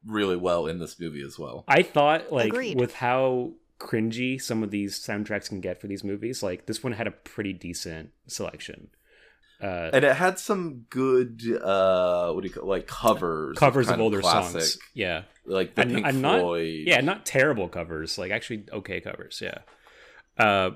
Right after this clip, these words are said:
Speaker 2: so we begin with, uh, Joe, uh, Coach Joe Willis. Uh, immediately, like, the first line of the movie is, "You call that blocking, you pussy pukes." He is just tearing into the football team.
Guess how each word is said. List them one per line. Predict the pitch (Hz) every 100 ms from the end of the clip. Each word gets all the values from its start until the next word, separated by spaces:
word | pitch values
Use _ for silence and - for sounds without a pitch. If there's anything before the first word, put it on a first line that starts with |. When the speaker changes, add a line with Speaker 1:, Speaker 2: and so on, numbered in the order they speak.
| -
Speaker 2:
so | 143
we | 135
begin | 143 143 156
with, | 143 135 -
uh, | 139 117 110 101 104 - 131
Joe, | - 123 127 127
uh, | 131 110 104
Coach | 139 143 113
Joe | 110 113
Willis. | 101 92 101 - - - - - - _ -
Uh, | 110 98 101
immediately, | 139 123 143 165 147 127 110 101 92
like, | 104 104
the | 107
first | - - 135 135 -
line | 110 107 113
of | 113
the | 101
movie | 101 104 95
is, | 90 95 92
"You | 104
call | - - 123
that | 123 113
blocking, | 101 98 95 107 95
you | 90
pussy | - 101 - 85
pukes." | - 78 80 - - - _ - _
He | - 117
is | 113 107
just | - 104 -
tearing | - - 127 127
into | 113 107 101
the | 98
football | - 104 92
team. | 90 95 87 85 82